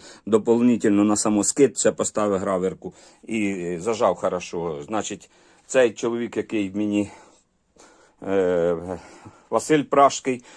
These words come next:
підсказав, що треба зажимати хорошо, е, тому що все може бути. Я думав, що тут треба ослабляти. Значить, хто буде, може, п-, коли покупати такий прицеп собі,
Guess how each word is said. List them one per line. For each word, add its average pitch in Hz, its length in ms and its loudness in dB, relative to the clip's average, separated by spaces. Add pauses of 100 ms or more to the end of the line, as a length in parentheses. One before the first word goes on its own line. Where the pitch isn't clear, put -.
(160)
підсказав, 120 640 2
що 98 420 -2
треба 117 280 4
зажимати 107 500 0
хорошо, 123 500 2 (300)
е, 107 420 6
тому 113 380 0
що - 120 0
все 131 220 4
може 107 260 0
бути. 82 340 -8 (1160)
Я 113 200 4
думав, 117 300 0
що 104 120 -12
тут 104 160 -10
треба 101 280 0
ослабляти. 80 640 -4 (1000)
Значить, 107 340 -4
хто 117 260 0
буде, 104 300 0
може, 95 340 0
п-, 92 240 -10
коли 104 220 2
покупати 87 580 -2
такий - 260 -8
прицеп - 380 -2 (580)
собі, 104 480 -2